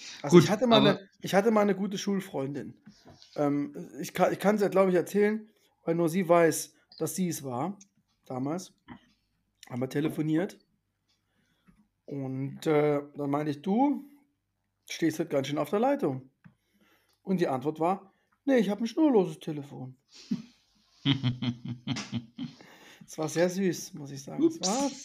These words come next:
Speaker 1: sehr süß.
Speaker 2: Ups.
Speaker 1: Ja, genau. So, das kommt vor. Das, ich find das niedlich. Ja, Sigi, und dann, ähm, also das heutige Thema sind Helferlein. Also, liebe Leute, wenn ihr denkt,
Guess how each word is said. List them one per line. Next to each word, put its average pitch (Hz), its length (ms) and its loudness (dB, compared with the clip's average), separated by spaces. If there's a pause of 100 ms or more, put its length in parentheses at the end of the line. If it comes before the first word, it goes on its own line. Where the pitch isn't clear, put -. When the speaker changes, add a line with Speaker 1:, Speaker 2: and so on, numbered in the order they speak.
(140)
Speaker 1:
sehr - 440 2
süß. 139 380 -12 (220)
Speaker 2:
Ups. - 560 2 (500)
Speaker 1:
Ja, 139 260 -4 (260)
genau. 156 480 -10 (440)
So, 190 240 -2
das 254 180 -8
kommt 370 200 -6
vor. 170 360 0 (180)
Das, 214 120 -10
ich - 100 -20
find 254 200 -6
das 165 100 -6
niedlich. 147 400 -8 (800)
Ja, - 240 2 (300)
Sigi, 160 320 0
und 151 120 -4
dann, 214 340 2
ähm, 208 420 -2
also 202 220 2
das 202 140 4
heutige 220 280 -2
Thema 220 260 -4
sind 180 140 -8
Helferlein. 139 560 -6
Also, 156 220 -10
liebe 202 240 -2
Leute, 185 320 2
wenn 180 140 -4
ihr 202 120 -6
denkt, 165 320 -8